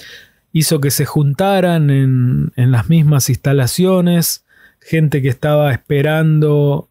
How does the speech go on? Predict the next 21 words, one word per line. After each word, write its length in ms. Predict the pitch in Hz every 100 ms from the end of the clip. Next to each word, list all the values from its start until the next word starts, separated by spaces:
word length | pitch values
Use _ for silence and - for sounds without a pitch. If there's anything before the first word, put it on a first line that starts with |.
| _
la 300 | 131 127 127
actuación 640 | 120 - 131 - 156 151
de 120 | 143 135
grupos 400 | 147 139 139 123
de 120 | 123
pop 520 | - 165 156 160 180 -
y 260 | 135 127 117
de 240 | 113 113
cumbia, 760 | - 180 180 151 147 143 160 - _ _ _ _ _ _ _ _ _ 196
y 220 | 147 143
que 720 | - 143 139 139 135 147 -
en 80 | 151
ese 240 | 160 170
mismo 520 | 156 156 147 151 143 160
instante 880 | 139 - 156 156 147 170 175 180 - _ _
y 120 | 147 135
con 180 | 143
esa 180 | 151 151
misma 280 | 151 151 151
ansiedad 580 | 139 156 151 156 160 175 - _ _ _ _ _ _
fueran 720 | - 156 156 147 143 135 135